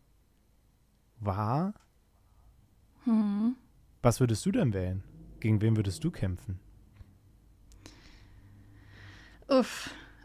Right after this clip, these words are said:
Speaker 2: ähm, ich glaube auch gegen hundert entengroße Pferde, weil man auf einem Baum klepper-, klettern könnte und dann würde halt erstmal nichts passieren. Die haben Hufe, die kommen da nicht hoch.
Speaker 1: Aber die können sich da aufeinander stellen. Also wenn sie mich reintricken können mit so einem, mit so einem Schubsmove,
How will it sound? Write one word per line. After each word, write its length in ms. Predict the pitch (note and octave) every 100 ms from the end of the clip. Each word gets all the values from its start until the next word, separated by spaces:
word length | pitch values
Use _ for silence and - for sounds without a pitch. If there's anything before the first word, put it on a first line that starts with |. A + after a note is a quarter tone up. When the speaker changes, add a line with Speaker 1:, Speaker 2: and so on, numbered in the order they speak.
| -
Speaker 2:
ähm, 600 | G#3+ G#3 G3+ G3+ G3+ G#3 - - - -
ich 200 | A3 -
glaube 580 | G#3+ G#3+ A3+ B3+ B3 A#3
auch 340 | A3+ B3+ -
gegen 480 | - A#3 A3+ A3+ A3 - -
hundert 840 | A3+ A3 G#3+ G#3 G#3 - - - - -
entengroße 640 | A3 A3 G#3 A3 G#3 G#3 G#3+
Pferde, 500 | - G#3+ G#3 A3 A3+
weil 120 | G#3
man 340 | G3+ G3+ G3 -
auf 160 | F#3+
einem 160 | G3 F#3+
Baum 260 | G3 G3 G#3
klepper-, 300 | A3+ A3+ A3+ -
klettern 300 | A#3 A3+ A3+
könnte 340 | A#3 A#3 A3+
und 100 | A3
dann 140 | G3+ G3
würde 180 | G3+ G3+
halt 180 | G3
erstmal 220 | G3+ G#3 G3+
nichts 200 | G3 -
passieren. 680 | - - - G3 G3 A#3 - -
Die 80 | F#3+
haben 180 | F#3+ G3
Hufe, 420 | A#3+ - - G#3
die 100 | A3+
kommen 220 | - A3+
da 100 | G#3
nicht 200 | G3+ -
hoch. 160 | A3 G#3+
Speaker 1:
Aber 80 | G#2
die 80 | G#2
können 160 | A#2+
sich 120 | A2+
da 100 | A2
aufeinander 520 | G#2+ F#2+ G#2 B2+ F3 B2
stellen. 400 | - G2 F#2+ G#2
Also 220 | A2+ G#2
wenn 140 | A2
sie 120 | G#2 G#2+
mich 280 | A#2+ A2+ - - - -
reintricken 720 | D3 A2+ B2 C#3 - D#3 C#3
können 240 | B2+ B2+ A2+
mit 140 | A2
so 140 | A#2+
einem, 380 | A2 G#2+ A2 A2
mit 120 | A2
so 100 | -
einem 100 | A#2+
Schubsmove, 640 | A#2+ D#3 - - A#2 B2+